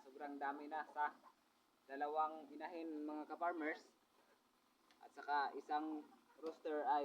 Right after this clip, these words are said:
ganyan na sila kadami. At ang mga peacock, mga ka-farmers, yung maliliit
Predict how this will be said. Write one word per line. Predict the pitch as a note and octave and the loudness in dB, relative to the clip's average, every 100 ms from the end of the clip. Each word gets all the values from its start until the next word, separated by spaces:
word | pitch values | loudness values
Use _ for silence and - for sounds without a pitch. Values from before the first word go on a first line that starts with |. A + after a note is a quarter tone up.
| C3 - - | 0 -10 -20
ganyan | A2 C3+ | -12 -4
na | C#3+ | -4
sila | C#3 C#3+ C3 | -4 -6 -6
kadami. | B2 C3 C#3+ C3+ | -4 -4 -6 -8
At | - - - B2 | -12 -20 -20 -18
ang | B2 | -14
mga | C3 - | -12 -12
peacock, | C#3 C#3 | -10 -8
mga | B2+ C3+ C3+ | -4 -6 -4
ka-farmers, | C3+ C#3+ D3 C#3 - | -2 -2 -2 -6 -6
yung | C#3 C#3 C3+ - | -6 -6 -8 -14
maliliit | C3 C#3 D3 D3 | -8 -4 -2 -4